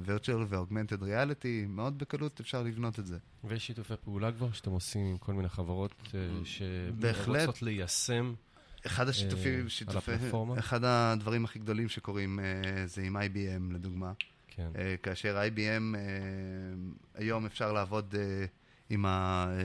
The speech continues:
Speaker 1: אה, S D K שלהם, אפשר לשלב את הג'ם, אה, זה כבר built in בעצם,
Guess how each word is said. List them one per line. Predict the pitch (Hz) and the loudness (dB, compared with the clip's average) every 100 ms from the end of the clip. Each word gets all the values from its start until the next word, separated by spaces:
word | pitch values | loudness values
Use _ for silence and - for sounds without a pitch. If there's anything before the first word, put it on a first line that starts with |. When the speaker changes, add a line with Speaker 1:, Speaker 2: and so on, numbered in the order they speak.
| 90 90 - | 0 -2 -4
Speaker 1:
אה, | |
S | 107 101 | -4 -2
D | |
K | - 104 | 0 0
שלהם, | - 92 92 160 175 170 160 101 | 0 0 2 2 2 0 -2 -4
אפשר | - 101 | -4 -4
לשלב | 101 98 98 | -4 -4 -4
את | - | -6
הג'ם, | 90 113 139 156 - - _ - | -2 -2 -2 -6 -14 -20 _ -6
אה, | 98 95 95 98 95 95 76 - - | -2 0 0 -2 -4 -4 -6 -10 -10
זה | 98 98 | -6 -6
כבר | - 98 92 | -4 -4 -2
built | 98 92 | -4 -4
in | 101 147 165 | -4 -2 -2
בעצם, | 160 165 - 180 | -4 -4 -4 -6